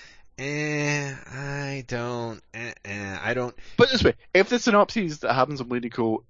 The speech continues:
Speaker 2: happens,
Speaker 1: Mm-hmm.
Speaker 2: um,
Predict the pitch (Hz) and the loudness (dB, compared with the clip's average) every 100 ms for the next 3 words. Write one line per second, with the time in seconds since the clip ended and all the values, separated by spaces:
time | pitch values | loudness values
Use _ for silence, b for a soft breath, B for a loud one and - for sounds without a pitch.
0 | _ _ - - 107 - 151 160 165 - | _ _ -12 2 2 4 0 -2 -10 -14
1 | - _ 113 123 139 - _ - _ _ | -20 _ -12 -10 -12 -16 _ -20 _ _
2 | _ - 120 113 110 107 113 110 | _ 2 6 8 6 4 0 -10